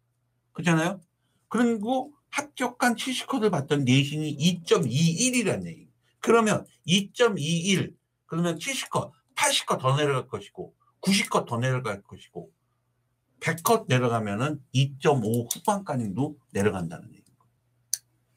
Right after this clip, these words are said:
자, 어, 이십이 학년도에 십-, 연세대 식품영양학과가 내-,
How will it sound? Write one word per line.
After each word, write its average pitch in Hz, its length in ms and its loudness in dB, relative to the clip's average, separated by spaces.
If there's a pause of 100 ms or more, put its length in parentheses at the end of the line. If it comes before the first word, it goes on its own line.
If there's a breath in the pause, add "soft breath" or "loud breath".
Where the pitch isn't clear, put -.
(1200 loud breath)
자, 104 180 6 (720 loud breath)
어, 107 220 4
이십이 233 540 6
학년도에 226 640 4
십-, - 200 -4 (200)
연세대 208 500 4
식품영양학과가 170 1040 0
내-, 120 200 -2